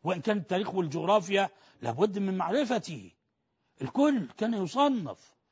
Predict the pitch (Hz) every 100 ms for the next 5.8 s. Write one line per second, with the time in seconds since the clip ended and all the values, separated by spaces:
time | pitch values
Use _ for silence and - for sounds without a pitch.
0 | _ _ _ - 180 180 175 180 170 143
1 | - 175 165 247 294 247 139 - _ _
2 | _ _ _ _ _ 156 170 185 247 220
3 | 190 180 151 180 196 196 - 147 131 277
4 | 240 120 85 _ _ _ _ _ - 127
5 | 247 269 247 202 214 196 190 151